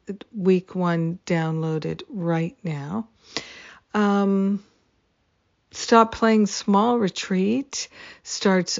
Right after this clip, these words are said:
May thirteenth. It's online. We've learned this is a great way to do it. People love it. They don't have to travel. It's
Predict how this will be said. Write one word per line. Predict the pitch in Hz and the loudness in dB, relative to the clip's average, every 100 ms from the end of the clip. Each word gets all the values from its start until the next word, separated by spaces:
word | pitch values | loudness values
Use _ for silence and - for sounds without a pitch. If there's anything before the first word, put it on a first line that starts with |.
| - | -2
May | 185 190 190 196 | 2 4 4 2
thirteenth. | 190 190 175 - - 190 202 214 - - | 0 -2 -4 -6 -4 -2 -2 -4 -12 -6
It's | 185 - - - | -6 -6 -12 -2
online. | 185 180 180 185 - _ 196 175 165 165 156 147 160 175 - - - _ | 0 2 2 0 -4 _ -4 -2 -2 -2 -4 -4 -8 -10 -16 -20 -20 _
We've | 185 170 180 | 2 2 2
learned | 190 185 180 | 2 4 2
this | 175 - | -2 -6
is | 175 175 | -4 -2
a | 165 | -2
great | 170 156 - 190 185 196 | -6 -8 -2 2 2 2
way | 208 175 170 | 0 0 -2
to | - | -6
do | 165 170 165 | -4 0 0
it. | 165 | -2
People | - 185 - 170 | -6 -10 -4 -4
love | 170 170 175 180 175 | -4 -4 0 0 2
it. | 185 180 - - - - _ | 2 0 -4 -20 -20 -20 _
They | 165 160 | -4 -2
don't | - 185 196 | 0 2 4
have | 202 196 190 | 2 0 -2
to | - | -10
travel. | - - 185 180 175 170 170 170 175 - | -10 -6 -2 0 0 0 0 0 -2 -4
It's | 175 165 - - | -4 -4 -8 -10